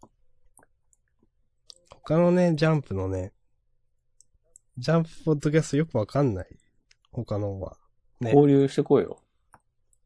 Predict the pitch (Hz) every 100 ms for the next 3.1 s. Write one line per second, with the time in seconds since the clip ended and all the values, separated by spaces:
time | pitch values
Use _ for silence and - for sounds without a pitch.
0 | _ _ _ _ _ - - 156 - -
1 | - 180 277 - - - - - - _
2 | - _ _ - 95 98 120 113 - -
3 | -